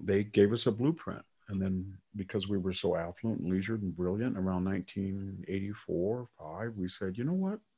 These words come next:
Screw them. We're not gonna build. It's artificial. It's gonna kill some little lizard with three toes. And we're not gonna build any more dams." And we only have twenty million people, so we can get by. And they did.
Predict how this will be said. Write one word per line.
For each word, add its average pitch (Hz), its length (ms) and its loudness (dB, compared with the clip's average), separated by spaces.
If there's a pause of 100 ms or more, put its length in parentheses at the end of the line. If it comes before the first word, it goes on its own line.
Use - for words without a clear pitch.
(680)
Screw 190 340 6
them. 95 220 6
We're 110 80 4
not 156 160 0
gonna 147 160 2
build. 127 320 2
It's - 380 0
artificial. 113 800 2
It's 92 120 0
gonna 101 260 0 (100)
kill 113 260 4
some 107 240 2
little 107 240 0
lizard 113 340 0
with 95 160 -4
three 110 240 -2
toes. 113 600 0 (560)
And 104 100 -4
we're 110 80 0
not 123 160 0
gonna 139 140 4
build 175 260 4
any 104 140 2
more 90 240 -2
dams." 82 580 -10 (220)
And 98 120 -4
we 98 80 -4
only 90 200 -4
have 90 180 -12
twenty 87 260 -8
million 78 380 -8
people, 220 500 -8
so 120 280 -8
we 120 160 -8
can 123 140 -6
get 123 200 -4
by. 85 220 -4
And 95 120 0
they 131 120 4
did. 143 260 2